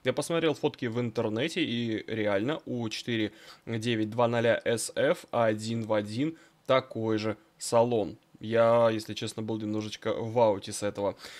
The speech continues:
Здесь немножко не прописаны зависимости, да, потому что, как вы видели ранее, я поставил большую кабину со спалкой,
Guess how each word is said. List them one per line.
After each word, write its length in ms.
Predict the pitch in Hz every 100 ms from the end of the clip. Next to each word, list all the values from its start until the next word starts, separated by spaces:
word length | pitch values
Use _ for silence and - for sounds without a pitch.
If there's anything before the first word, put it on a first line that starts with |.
| -
Здесь 180 | - 208
немножко 320 | 170 170 -
не 80 | 147
прописаны 500 | 143 151 175 - 139
зависимости, 640 | 135 160 226 - 113 110 110
да, 540 | 127 139 107 104 104
потому 300 | 107 110 113
что, 240 | - 110 104
как 220 | 104 117
вы 80 | 113
видели 260 | 107 110
ранее, 320 | 113 113 110
я 80 | 110
поставил 400 | 110 110 117 107
большую 360 | 110 110 120 113
кабину 300 | 113 113 110
со 120 | 135
спалкой, 600 | - 214 214 185 160